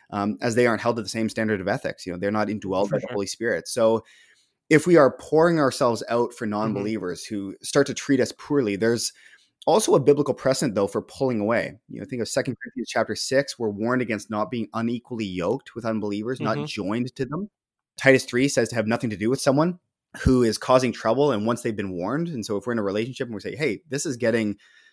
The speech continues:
Speaker 1: out of control," we can then have nothing to do with them and step away. So we have the biblical precedent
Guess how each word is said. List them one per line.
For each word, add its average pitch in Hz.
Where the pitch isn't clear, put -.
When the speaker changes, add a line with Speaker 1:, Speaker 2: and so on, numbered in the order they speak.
Speaker 1:
out 120
of 113
control," 95
we 127
can 123
then 101
have 110
nothing 113
to 110
do 139
with 214
them -
and 107
step 110
away. 101
So -
we 170
have 208
the 156
biblical 151
precedent 156